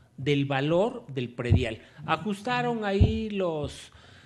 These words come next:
eh, avalúos y el catastro y a todo el mundo le cobraron. ¿Dónde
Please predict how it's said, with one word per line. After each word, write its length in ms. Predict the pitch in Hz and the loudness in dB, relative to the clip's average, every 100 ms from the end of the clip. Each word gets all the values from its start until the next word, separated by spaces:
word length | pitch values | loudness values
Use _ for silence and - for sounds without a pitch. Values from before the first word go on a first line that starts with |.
| _ - | _ -12
eh, 220 | 156 143 | -6 0
avalúos 720 | 156 156 160 190 208 208 - | 2 4 4 4 4 2 2
y 60 | 147 | -2
el 100 | 143 | 0
catastro 800 | 135 - 170 170 214 240 247 - | -2 0 0 -2 0 0 0 -2
y 100 | 139 | -2
a 100 | 135 | 2
todo 200 | 180 180 | 2 2
el 80 | 156 | 2
mundo 300 | 170 175 160 | 2 2 0
le 140 | 143 | 0
cobraron. 460 | 143 135 143 151 180 | -2 2 2 2 -2
¿Dónde 560 | 180 285 339 320 302 | 4 6 6 4 2